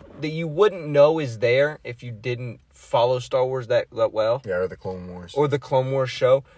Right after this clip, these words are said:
Speaker 1: But, like, it's like they're rubbing it. It's like he twists his mustache, and then Anakin goes, like, "No, there's too many for that."
Speaker 2: Yeah.
Speaker 1: And they end up,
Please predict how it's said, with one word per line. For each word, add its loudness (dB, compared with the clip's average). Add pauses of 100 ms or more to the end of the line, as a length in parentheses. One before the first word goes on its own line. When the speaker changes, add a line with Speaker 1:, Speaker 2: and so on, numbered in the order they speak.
(140)
Speaker 1:
But, 2
like, 2 (260)
it's -12
like -8
they're -8
rubbing -4
it. -16
It's -14
like -8
he -16
twists -12
his -14
mustache, -10
and -18
then -16
Anakin -12
goes, -12
like, -16 (100)
"No, -12
there's -14
too -12
many -10
for -12
that." -6 (180)
Speaker 2:
Yeah. -2
Speaker 1:
And 0
they 6
end 2
up, 6